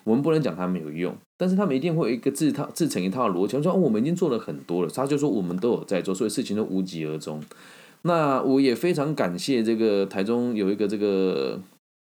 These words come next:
张秀菊基金会，对，还，张秀菊基金会，就他们也会去承接一些专案来辅导一些可能犯过错的或是这个高关怀少年嘛。那我也一直都跟他们合作，可是辅导科他们也对这件事情就是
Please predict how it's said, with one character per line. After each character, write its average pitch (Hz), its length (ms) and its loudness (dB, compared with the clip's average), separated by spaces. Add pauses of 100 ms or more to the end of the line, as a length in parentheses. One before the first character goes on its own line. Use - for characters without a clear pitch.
(720)
张 143 240 -2
秀 143 280 2
菊 82 340 -8 (300)
基 123 160 0
金 117 240 -2
会， 120 200 -2 (600)
对， 80 120 -6
还， 82 160 -6 (160)
张 110 160 -2
秀 120 120 0
菊 90 100 0
基 92 140 -2
金 95 120 2
会， 90 120 0
就 113 120 -2
他 135 140 -2
们 135 140 2
也 87 120 0
会 104 460 2 (560)
去 147 140 2
承 104 180 -2
接 113 160 2
一 - 20 0
些 117 120 0
专 117 200 2
案 107 100 0
来 92 140 0
辅 - 480 -6
导 98 240 0
一 101 80 0
些 101 300 0
可 101 140 -8
能 80 160 -8
犯 113 180 0
过 107 180 0
错 104 220 0
的 87 140 0
或 107 160 -2
是 104 120 -6
这 101 120 0
个 95 60 0
高 92 160 -2
关 95 180 0
怀 76 160 -8
少 82 240 -6
年 50 180 -14
嘛。 50 160 -14 (360)
那 117 120 2
我 107 140 2
也 101 140 4
一 110 100 0
直 104 100 -6
都 98 60 2
跟 98 100 0
他 - 20 0
们 95 80 -2
合 82 80 -8
作， 90 140 -4
可 98 60 -2
是 123 60 2
辅 117 160 -4
导 92 180 0
科 95 280 0
他 101 140 -4
们 92 260 -2
也 78 180 -6
对 113 200 -2
这 101 100 -2
件 104 80 -2
事 95 60 -6
情 90 100 -4
就 85 100 -6
是 95 280 -2